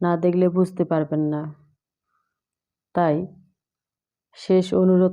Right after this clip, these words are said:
করে বলতেছি, একটি শেষ চিকিৎসা মনে করে তদবির করবেন। সবাইকে ধন্যবাদ।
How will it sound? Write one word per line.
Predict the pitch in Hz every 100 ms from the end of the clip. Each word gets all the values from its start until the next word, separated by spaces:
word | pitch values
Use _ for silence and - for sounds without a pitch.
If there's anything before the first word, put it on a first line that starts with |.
| 185
করে | 185
বলতেছি, | 175 180 175 190 185 185 160 - - _ _ _ _ _ _ _ _
একটি | 175 175 - - 185 165 - _ _ _ _ _ _
শেষ | - 190 185 185
চিকিৎসা | 185 180 180 190
মনে | 180 180 180
করে | 180 165 165 - _ _ _ _ _ _ _
তদবির | 185 165 165 165
করবেন। | 165 160 156 151 147 160 - - - - - _ _ _ _
সবাইকে | - 175 175 180 180 156 185 - _ _ _ _ _ _ _ -
ধন্যবাদ। | 180 165 156 151 147 147